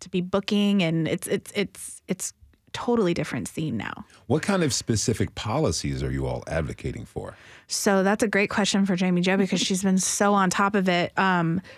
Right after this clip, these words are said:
Speaker 1: right now, it's our fire permits, our statewide fire permits. Um, there's just some outdated,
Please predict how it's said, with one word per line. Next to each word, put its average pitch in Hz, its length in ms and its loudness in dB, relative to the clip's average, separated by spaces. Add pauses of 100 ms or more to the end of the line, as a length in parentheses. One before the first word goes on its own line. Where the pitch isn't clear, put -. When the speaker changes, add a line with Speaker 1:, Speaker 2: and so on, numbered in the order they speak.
(100)
Speaker 1:
right 190 180 2
now, 196 300 4
it's 170 180 0
our 170 100 2
fire 180 300 2
permits, - 540 -2
our 175 160 2
statewide 185 500 2
fire 170 220 2
permits. 170 560 -2
Um, 180 460 2
there's 285 220 2
just 320 180 0
some 294 400 2
outdated, 180 880 0